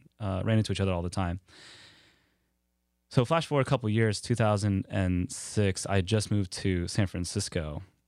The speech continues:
and I was working for a beverage company. Eventually, like, uh, a, a, a year, like, a,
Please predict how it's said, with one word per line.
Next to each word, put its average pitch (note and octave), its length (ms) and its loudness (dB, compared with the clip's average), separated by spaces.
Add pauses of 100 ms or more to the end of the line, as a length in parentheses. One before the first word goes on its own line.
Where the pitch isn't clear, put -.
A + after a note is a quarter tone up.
(280)
and G2 560 2
I F#2 60 -2
was F#2+ 100 2
working A#2 160 2
for G2 120 -4
a - 20 -6
beverage F#2 260 0
company. F2 420 -6
Eventually, C#3+ 460 4
like, G2+ 320 0
uh, G#2 60 2
a, G2 540 0
a, F#2+ 40 2
a G2 40 2
year, G#2 200 0
like, G2 140 2
a, F#2+ 160 0